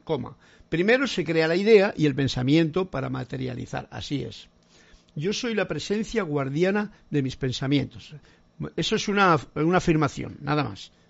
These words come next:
¿vale? El serlo verdaderamente es lo que a cada uno de nosotros nos atañe y debemos de poner en práctica. Carlos Ambria, Sanabria, Carlos Sanabria, Armenia,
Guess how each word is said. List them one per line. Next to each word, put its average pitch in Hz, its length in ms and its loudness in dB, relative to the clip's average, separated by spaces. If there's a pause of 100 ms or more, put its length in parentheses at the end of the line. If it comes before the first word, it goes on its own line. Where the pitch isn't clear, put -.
¿vale? 185 300 -4 (500)
El 127 280 -6
serlo 202 500 6
verdaderamente 175 960 2
es 160 240 0
lo 170 140 -2
que 143 160 0
a 135 100 -2
cada 139 240 -2
uno 175 220 0
de 165 80 -2
nosotros 190 500 -4 (300)
nos 139 200 -4
atañe 135 460 0 (640)
y 226 240 2
debemos 151 320 2
de 143 80 -2
poner 131 200 -8
en 127 80 -8
práctica. 127 400 -14
Carlos 214 420 2
Ambria, 143 840 -2 (160)
Sanabria, 147 720 -2 (360)
Carlos 165 300 -8
Sanabria, 147 800 -6
Armenia, 143 1080 -6